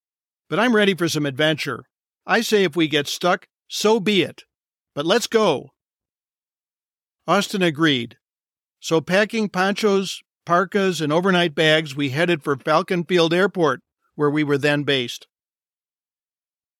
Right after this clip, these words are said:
Elated to finally launch skyward, we sailed serenely northwestward under a high overcast. Although smooth sailing at the time,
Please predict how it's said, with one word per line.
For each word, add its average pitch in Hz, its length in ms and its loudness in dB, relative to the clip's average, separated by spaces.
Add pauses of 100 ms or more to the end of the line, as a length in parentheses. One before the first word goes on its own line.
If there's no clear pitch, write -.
(300)
Elated 185 520 2
to 143 80 -4
finally 196 340 0
launch 175 320 0
skyward, 139 680 0 (360)
we 151 120 -2
sailed 175 360 0
serenely 196 640 2
northwestward 175 840 0
under 135 240 -2
a 131 80 -2
high 165 300 0
overcast. 139 920 -2 (760)
Although 165 320 2
smooth 208 340 -2
sailing 196 460 2
at 147 80 -2
the 160 100 -6
time, 143 460 -2